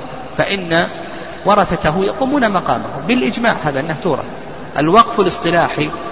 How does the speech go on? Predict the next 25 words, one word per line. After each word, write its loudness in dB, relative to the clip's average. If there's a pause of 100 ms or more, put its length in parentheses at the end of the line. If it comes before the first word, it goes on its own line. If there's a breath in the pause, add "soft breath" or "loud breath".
(300)
هل 4
يورث 4
أو 6
لا 6
يورث؟ 4 (640)
الوقف 0
الاصطلاحي -4
ما 4
يورث، 0 (480)
لكن 0
هنا 4 (400)
تورث. 0 (580)
فمراد 4
عمر 4
رضي 2
الله 4
تعالى 2
عنه -2 (520)
هو 2
استمرار 2 (880)
الخراج 2 (340)
إلى 2
بيت، 2 (640)
لبيت 2
المال 2